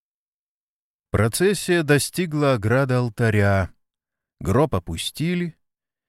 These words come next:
его покрыли белым саваном с символом страдания,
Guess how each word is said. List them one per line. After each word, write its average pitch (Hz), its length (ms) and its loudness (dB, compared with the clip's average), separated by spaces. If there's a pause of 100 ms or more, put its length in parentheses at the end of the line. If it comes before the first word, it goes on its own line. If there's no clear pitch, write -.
(120)
его 120 200 0
покрыли 139 440 4
белым 139 340 4
саваном 139 560 2
с - 60 -6
символом 120 580 -4
страдания, 110 840 0